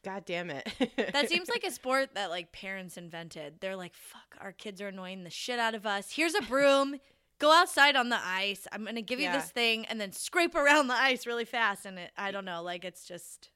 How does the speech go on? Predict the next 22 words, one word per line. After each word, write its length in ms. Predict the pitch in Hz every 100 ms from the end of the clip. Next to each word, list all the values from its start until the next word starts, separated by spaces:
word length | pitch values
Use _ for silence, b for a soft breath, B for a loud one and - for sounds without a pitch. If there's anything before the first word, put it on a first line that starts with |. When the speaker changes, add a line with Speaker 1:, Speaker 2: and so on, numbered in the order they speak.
| _
Speaker 2:
<laughs> 380 | - - _ -
Speaker 1:
Yeah, 300 | 196 190 170
I 140 | 202 202
definitely 380 | 208 214 339 320
have 140 | 254
a 60 | 220
new 160 | 196
appreciation 720 | 190 - 180 - 147 - 165
for 200 | - 151
it. 160 | 143 -
But 160 | 165 156
the 80 | 180
funny 300 | 214 196 214
thing 180 | 220 202
about 200 | 175 165
it 100 | 156
is, 180 | 160
is 140 | 165 165
that, 340 | 160 143 -
uh, 300 | 143 135 123 - b b b
so, 540 | - 180 170 165 160 _ _ _ _ _ _ _ _ _ _ _ _
uh, 320 | - 160 156